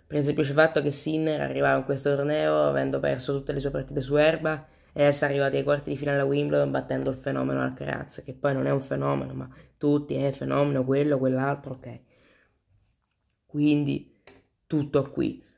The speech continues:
Ehm... Secondo me Sinner può togliergli un set,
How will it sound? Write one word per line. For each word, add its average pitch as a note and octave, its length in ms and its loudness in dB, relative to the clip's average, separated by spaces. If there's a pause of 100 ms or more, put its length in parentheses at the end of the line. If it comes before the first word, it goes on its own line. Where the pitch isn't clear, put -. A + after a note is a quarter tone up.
(160)
Ehm... C#2+ 1080 -2 (1120)
Secondo D3 400 4
me D#3 420 6
Sinner D3+ 640 0
può C#3+ 220 0
togliergli C#3 460 0
un C#3 120 0
set, D3 800 0